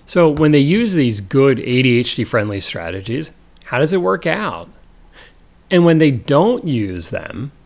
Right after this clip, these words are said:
how does that work out? Are there times that things fall through the cracks for these other people also, or is it, that something that only happens to you?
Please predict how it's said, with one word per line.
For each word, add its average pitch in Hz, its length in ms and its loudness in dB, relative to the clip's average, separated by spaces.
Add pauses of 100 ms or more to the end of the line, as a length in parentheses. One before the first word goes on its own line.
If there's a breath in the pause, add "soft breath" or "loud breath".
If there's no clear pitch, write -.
how 151 120 -2
does 151 220 2
that 156 340 0
work 90 340 -10
out? 50 360 -12 (1400 loud breath)
Are 160 100 4
there 165 100 4
times 170 360 -2
that 175 80 0
things 160 320 -2
fall 143 200 0
through 139 140 -2
the 127 100 -2
cracks 131 360 -4
for 127 160 -6
these 123 260 -4
other 123 220 -2
people 127 260 -4
also, 208 680 -2 (180)
or 165 400 2
is 147 140 -2
it, 139 180 -12
that 143 200 0
something 139 240 0
that 120 120 2
only 113 220 0
happens 101 500 -6
to - 140 -10
you? - 400 -10